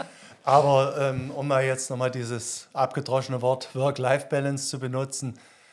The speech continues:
Speaker 2: das ist ein gesamtgesellschaftliches Problem. Das macht natürlich hier an der Kliniktür nicht Halt. Und, ähm, die Erwartungen und die Ansprüche haben sich bei allen geändert, bei allen Ärzten, bei allen Schwestern. Und, ähm, so wie wir vielleicht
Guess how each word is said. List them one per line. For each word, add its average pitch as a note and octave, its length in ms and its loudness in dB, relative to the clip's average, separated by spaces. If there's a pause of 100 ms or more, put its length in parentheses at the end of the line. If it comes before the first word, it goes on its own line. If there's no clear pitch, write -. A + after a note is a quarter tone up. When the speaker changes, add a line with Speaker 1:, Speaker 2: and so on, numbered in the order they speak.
(240)
Speaker 2:
das C3+ 160 -2
ist D3 160 -4
ein C#3+ 60 2
gesamtgesellschaftliches C3 1120 2
Problem. C3+ 420 0
Das A#2+ 180 -4
macht C3 220 -2
natürlich C3 400 -4
hier C3 80 0
an B2+ 60 -2
der B2 100 -4
Kliniktür C#3 520 -2
nicht A#2 220 -6
Halt. A2+ 320 -4 (580)
Und, B2 520 -2
ähm, A#2+ 500 -4 (280)
die C#3 80 2
Erwartungen D3 640 2
und C3+ 140 -4
die C3 100 -6
Ansprüche C3+ 600 -2
haben B2+ 140 -2
sich B2 200 -6
bei A#2 120 2
allen C3+ 360 0
geändert, A2+ 480 -4
bei B2 120 2
allen C#3+ 340 2
Ärzten, C#3 500 -4
bei A#2 140 2
allen C3+ 240 0
Schwestern. C#3 680 -4 (560)
Und, C3 580 -2
ähm, B2 540 -4 (120)
so D3+ 320 4
wie C#3 160 0
wir E3 180 2
vielleicht C3+ 680 -4